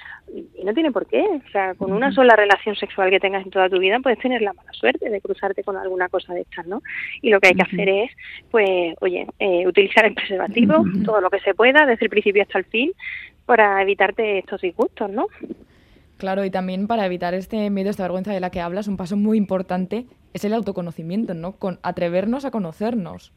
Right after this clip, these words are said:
Speaker 3: O sea, eso es, atrevernos a conocernos a
Speaker 1: <coughs>
Speaker 3: nosotras mismas. Ahí está
Speaker 1: Sí.
Speaker 3: el primer paso, ¿no?
Speaker 1: Sí, claro, claro. Eh, eh, es que, mm, es que yo tengo pacientes que vienen a la consulta simplemente por un granito en la vulva.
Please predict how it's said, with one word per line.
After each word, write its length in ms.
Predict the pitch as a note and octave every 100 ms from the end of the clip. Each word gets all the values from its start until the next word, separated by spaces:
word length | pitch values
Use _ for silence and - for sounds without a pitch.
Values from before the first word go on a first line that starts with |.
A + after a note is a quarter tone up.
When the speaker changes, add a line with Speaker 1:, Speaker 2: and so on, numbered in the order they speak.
| _ _ _ _ _ -
Speaker 3:
O 20 |
sea, 280 | F#3+ F3 E3
eso 180 | - F#3+
es, 220 | G3+ A3+ _
atrevernos 380 | - F#3+ F#3 G#3+
a 40 | A#3
conocernos 360 | G3+ - B3+
a 40 | A3+
Speaker 1:
<coughs> 0 |
Speaker 3:
nosotras 380 | F#3+ A3 A#3 F3+
mismas. 460 | G3 A#3+ F3 - _ - _
Ahí 160 | G3 G3
está 460 | G3 G3+ G#3 A#3 A#3+
Speaker 1:
Sí. 60 | G#3
Speaker 3:
el 60 |
primer 340 | G3 F3 G3+ G#3+
paso, 340 | F#3+ A#3 F3
¿no? 220 | D#3 G3+ - _ _ _ _ _ -
Speaker 1:
Sí, 100 | A3+
claro, 360 | - F#3 F#3 C#4+
claro. 360 | F#3+ E3+ B3 - - - -
Eh, 680 | G#3 F#3+ F#3+ F#3 F3 F3+ - -
eh, 460 | - D#3 F3+ F3+ -
es 120 | G3
que, 220 | A3+ G3+
mm, 520 | G3+ G3+ G3 F#3+ F#3+ F#3 - - - - - -
es 60 | -
que 100 | -
yo 140 | F#3+ F#3+
tengo 340 | G#3 D#4 B3+
pacientes 400 | G3 - G3+ F#3+
que 100 | -
vienen 220 | F#3 F#3+
a 40 | F#3
la 80 | G3
consulta 420 | G3 G#3 G3+ A#3+
simplemente 560 | - G3+ A3 G#3+ A3+ B3+
por 160 | A3
un 120 | F#3 F#3+
granito 500 | A#3+ B3 G3+ F#4 F4+ -
en 200 | G#3 G3+
la 240 | F#3+ F#3
vulva. 380 | F3 A#3 G4 D#4+